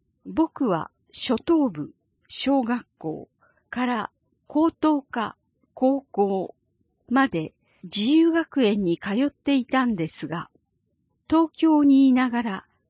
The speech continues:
自由学園の自然豊かな環境で育ててもらったことで、感性が育まれたんじゃないかなと思います。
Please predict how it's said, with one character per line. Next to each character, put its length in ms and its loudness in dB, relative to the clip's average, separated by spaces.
自 180 0
由 180 6
学 360 -2
園 260 0
の 220 -4
自 240 -10
然 300 6
豊 260 2
か 140 -6
な 160 -2
環 260 -4
境 360 -4
で 220 -6
育 360 -4
て 140 -6
て 140 0
も 140 0
ら 120 -2
っ 60 -10
た 120 -4
こ 160 -8
と 160 -4
で、 240 -8
感 260 0
性 380 -2
が 200 -8
育 440 0
ま 160 2
れ 100 -2
た 220 -4
ん 100 -4
じ 120 -6
ゃ 80 -2
な 180 -2
い 100 -4
か 180 -8
な 160 -4
と 200 -6
思 420 -4
い 140 0
ま 140 -4
す。 260 -20